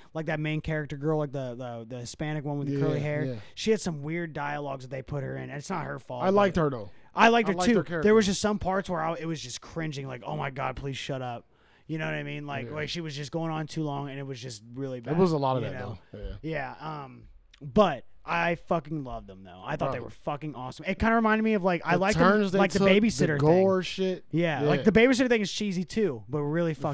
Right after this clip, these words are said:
Speaker 2: fact that
Speaker 1: good.
Speaker 2: it was based on old R L Stine books, bro, like, and they made it mature versions of those.
Speaker 1: Yeah.
Speaker 2: Like, that shit heat. They
Speaker 1: I
Speaker 2: were
Speaker 1: liked,
Speaker 2: heat.
Speaker 1: I liked the serial killer aspect. I loved how they showed all the, that, like, it kept showing that each different serial killer from the different timeline.
Speaker 2: Yeah.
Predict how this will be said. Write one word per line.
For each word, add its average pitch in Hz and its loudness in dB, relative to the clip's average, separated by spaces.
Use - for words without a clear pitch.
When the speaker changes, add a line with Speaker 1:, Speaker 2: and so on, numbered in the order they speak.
Speaker 2:
fact 147 0
that 147 -2
Speaker 1:
good. 160 4
Speaker 2:
it 143 0
was 139 -4
based 156 -4
on 143 -4
old 156 -6
R 147 -6
L 147 -4
Stine 147 -4
books, 147 -2
bro, 151 -4
like, 127 -8
and 120 -10
they 127 -6
made 135 -4
it 120 -10
mature 143 -4
versions 139 -4
of 139 -8
those. 139 -8
Speaker 1:
Yeah. 147 -4
Speaker 2:
Like, 139 -8
that 143 -6
shit 156 -8
heat. 147 -8
They 151 -4
Speaker 1:
I 180 0
Speaker 2:
were 190 0
Speaker 1:
liked, 190 -4
Speaker 2:
heat. 151 -12
Speaker 1:
I 165 2
liked 185 2
the 185 -6
serial 180 -2
killer 175 -6
aspect. 165 -8
I 147 -6
loved 160 -4
how 165 -4
they 147 -8
showed 156 -6
all 147 -4
the, 143 -2
that, 131 -8
like, 127 -10
it 127 -12
kept 170 -4
showing 147 -6
that 139 -10
each 139 -10
different 139 -8
serial 143 -10
killer 143 -6
from 131 -8
the 120 -10
different 123 -10
timeline. 131 -6
Speaker 2:
Yeah. 143 4